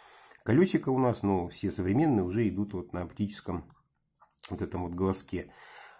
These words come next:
А, и все привыкли, что у нас там внутри горит светодиод. Э, неважно, каким цветом, разные цвета бывают. И многие привыкли так ориентироваться, работает у нас мышка или нет. Так вот, в этой модели,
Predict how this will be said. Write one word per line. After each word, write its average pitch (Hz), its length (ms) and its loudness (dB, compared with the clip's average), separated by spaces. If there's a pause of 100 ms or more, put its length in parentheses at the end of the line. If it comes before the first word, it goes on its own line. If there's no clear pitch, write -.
А, 95 140 2
и 120 180 0
все 135 200 4
привыкли, 151 400 6
что 110 240 2
у 113 60 4
нас 151 200 4
там 104 180 2
внутри 107 380 4
горит 117 340 2
светодиод. 104 800 2 (220)
Э, 87 120 -6
неважно, 90 440 2
каким 98 280 -2
цветом, 160 380 0
разные 92 320 0
цвета 87 320 -6
бывают. 85 420 -4 (460)
И 147 120 2
многие 123 340 6
привыкли 107 420 0
так 110 220 0
ориентироваться, 95 540 2
работает 120 420 0
у 95 40 0
нас 90 180 -4
мышка 113 320 0
или 98 120 4
нет. 87 200 0
Так - 160 -6
вот, 110 200 0
в 110 100 -2
этой 147 220 2
модели, 101 480 2